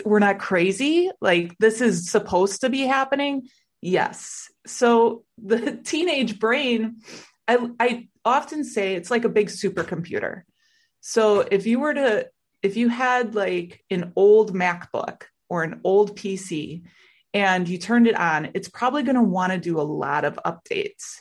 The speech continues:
before it's able to run functionally for you.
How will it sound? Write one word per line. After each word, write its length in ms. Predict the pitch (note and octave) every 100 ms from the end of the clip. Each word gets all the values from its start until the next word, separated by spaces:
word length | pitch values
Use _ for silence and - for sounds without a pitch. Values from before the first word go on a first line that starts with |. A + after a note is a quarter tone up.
| _ _ -
before 500 | F3 - E3+ E3 -
it's 200 | E3+ E3+ -
able 240 | F3+ F3
to 160 | F3 F3+
run 380 | F3 E3 D#3+ E3+
functionally 720 | - A#3 A#3 A#3 D#3 B2 G2+
for 180 | - G#2+
you. 360 | C#3 B1 A1